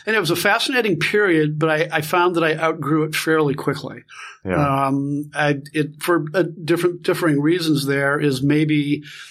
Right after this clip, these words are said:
Speaker 1: there was, uh, a little bit too much, uh, tr-, uh,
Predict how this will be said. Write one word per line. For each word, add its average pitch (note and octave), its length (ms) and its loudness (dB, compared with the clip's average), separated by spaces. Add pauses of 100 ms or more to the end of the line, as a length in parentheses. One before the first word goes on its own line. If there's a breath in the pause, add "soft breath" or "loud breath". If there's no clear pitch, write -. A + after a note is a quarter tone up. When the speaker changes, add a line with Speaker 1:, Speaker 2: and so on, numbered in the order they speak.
(120)
Speaker 1:
there D#3 240 2
was, D3 340 0
uh, D3 280 -2
a F3+ 40 0
little F3+ 200 2
bit F3 120 0
too G3+ 220 -2
much, D3+ 400 -2 (100)
uh, D3 200 0
tr-, - 160 -4
uh, C#3+ 180 2